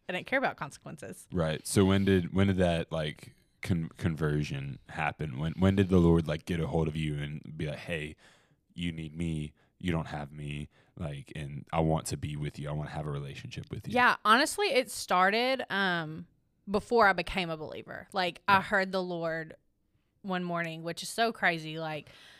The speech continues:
Speaker 1: um, I, 'cause some people believe, like, Jesus can't say things to you if you're not a believer,
Speaker 2: Right.
Speaker 1: but I don't believe that. Like, he draws you to himself when you're not a believer.
Speaker 2: Right.
Speaker 1: Um, this is awful.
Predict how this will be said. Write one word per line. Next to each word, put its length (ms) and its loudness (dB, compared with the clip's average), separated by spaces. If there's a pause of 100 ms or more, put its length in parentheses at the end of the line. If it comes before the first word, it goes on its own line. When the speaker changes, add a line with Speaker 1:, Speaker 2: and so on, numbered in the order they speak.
(360)
Speaker 1:
um, 500 -2 (440)
I, 300 2
'cause 140 -6
some 160 0
people 220 -2
believe, 300 0
like, 240 -2
Jesus 280 -6
can't 240 -6
say 180 -4
things 260 -6
to 80 -8
you 60 -4
if 100 -8
you're 120 -8
not 160 -4
a 40 -6
believer, 440 -8 (180)
Speaker 2:
Right. 140 2
Speaker 1:
but 100 2
I 100 0
don't 160 -8
believe 260 -10
that. 280 -6
Like, 180 -6
he 120 -6
draws 340 -4
you 160 -12
to 160 -6
himself 460 -8 (540)
when 160 -6
you're 100 -8
not 180 -12
a 60 -10
believer. 580 -4
Speaker 2:
Right. 380 0
Speaker 1:
Um, 540 -2
this 200 -12
is 100 -10
awful. 480 -10